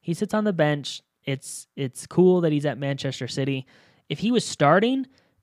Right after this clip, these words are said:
like, every week, no doubt <laughs> he's our starter. Uh, but the consistent amount of game time, I think, really helps goalkeepers. And you can argue with me about this all day because Horvath comes in at every time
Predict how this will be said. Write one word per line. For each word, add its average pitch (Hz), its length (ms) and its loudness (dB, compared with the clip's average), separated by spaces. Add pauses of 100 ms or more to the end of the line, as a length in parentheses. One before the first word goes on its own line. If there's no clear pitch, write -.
(140)
like, 131 220 -4
every 160 260 2
week, 196 460 4 (500)
no 175 220 4
doubt 127 400 2 (380)
<laughs> - 400 -6
he's 143 260 0
our 120 100 2
starter. - 380 -2 (340)
Uh, 131 260 2
but 139 400 0
the 156 100 2
consistent 170 560 -4
amount 156 300 -2
of 135 220 -4
game 135 280 -4
time, 151 420 -4 (640)
I 147 100 0
think, 147 320 -6 (140)
really 131 360 -2
helps 127 420 -4
goalkeepers. 123 640 -4 (480)
And 131 140 -4
you 123 60 -4
can 117 120 -4
argue 170 280 4
with 180 140 0
me 180 100 -2
about 160 220 0
this 135 160 -6
all 131 160 -2
day 151 400 0 (400)
because 127 300 -4
Horvath 139 420 0
comes 135 260 -6
in 135 220 -2
at 117 180 -8
every 127 240 -2
time 143 460 -4